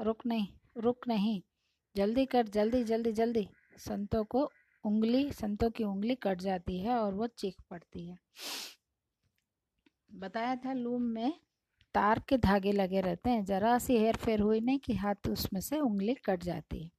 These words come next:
"अलग रख, अलग रख, खून लग गया तो सत्यानाश कालीन का, धागा लग, जलाकर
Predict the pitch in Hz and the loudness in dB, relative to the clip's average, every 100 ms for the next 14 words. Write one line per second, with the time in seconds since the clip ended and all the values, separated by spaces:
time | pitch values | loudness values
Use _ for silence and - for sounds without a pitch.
0 | _ _ _ _ - - _ - 233 277 | _ _ _ _ -20 -20 _ 0 6 6
1 | 269 277 - 247 240 233 233 - _ - | 6 2 4 2 4 4 0 -2 _ 2
2 | 262 262 240 214 214 214 - 285 - 214 | 6 8 8 6 2 0 2 0 0 -2
3 | - 220 208 208 - 196 190 190 190 190 | 0 0 0 -2 -2 -2 0 -2 -4 -6
4 | 180 196 214 240 220 208 214 202 202 226 | -2 -2 0 2 0 -2 -2 0 2 2
5 | 226 285 | 0 -4